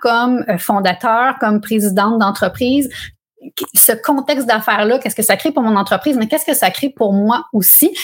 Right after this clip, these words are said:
et comment est-ce que moi, je change et j'évolue dans mon parcours entrepreneurial, de quoi j'ai envie maintenant, à quoi j'aspire aussi comme entrepreneur. Peut-être qu'au départ, au départ, mon, ma vision d'entreprise s'en allait dans une direction et parce que moi, j'évolue comme être humain,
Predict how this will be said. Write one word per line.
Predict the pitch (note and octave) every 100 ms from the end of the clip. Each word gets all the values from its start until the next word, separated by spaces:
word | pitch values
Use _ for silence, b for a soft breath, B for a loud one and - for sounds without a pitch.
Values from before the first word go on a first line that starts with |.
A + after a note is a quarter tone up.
| B B
et | A#3
comment | C4 F4
est-ce | F#4 -
que | A#3+
moi, | A3 A3 A#3 C4 D#4 D#4 -
je | F#3+ G#3 A3+ A#3+ B3 -
change | - C4+ C#4 A#3 G#3+
et |
j'évolue | G3+ A#3 G#3+ A3+
dans | B3
mon | F#3+ F#3
parcours | F3 - B3 A#3
entrepreneurial, | F#3+ F#3 - F#3 F3+ F#3 F3
de | A3
quoi | E4 G4
j'ai | A#3+
envie | G#3 G3 G3+ C4+
maintenant, | G3 A#3+ C#4 - -
à | A3+
quoi | A3+ D#4
j'aspire | A#3+ G3+ - - C4+ B3+ G#3
aussi | F3+ - C#4
comme | A3 G3
entrepreneur. | F#3 - G3 F#3 F3+ G#3 C4+ - B B -
Peut-être | A3+ D4+ F#4 -
qu'au | B3+
départ, | A3 G#3 A#3 B3 D4+ D#4+ A3+
au |
départ, | G#3+ B3+ D4
mon, | C#4 G#3+ G#3
ma | G3+ G#3
vision | G#3 A#3 A#3+ A3 C#4
d'entreprise | C4+ A3 G3+ - C#4+
s'en | C#4 G#3
allait | G#3+
dans | C4 A3
une | G#3
direction | G3+ A3 G3+ D4 E4+
et | A#3+ A3+
parce | E4 -
que | B3+ A3+
moi, | A#3 C#4
j'évolue | A#3+ G#3 G3+ B3+
comme | A3+ F#3
être | F#3+ -
humain, | F#3+ F#3+